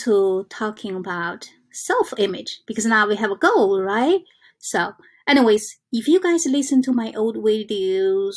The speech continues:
you know, I said I keep listening because basically I'm the, the, the type one to, like, uh, listen.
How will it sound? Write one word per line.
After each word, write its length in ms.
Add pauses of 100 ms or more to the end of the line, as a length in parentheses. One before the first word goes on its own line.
you 120
know, 160
I 160
said 220
I 40
keep 200
listening 340
because 240
basically 520
I'm 280
the, 160 (160)
the, 100
the 120
type 360
one 380 (100)
to, 260
like, 220
uh, 160 (440)
listen. 580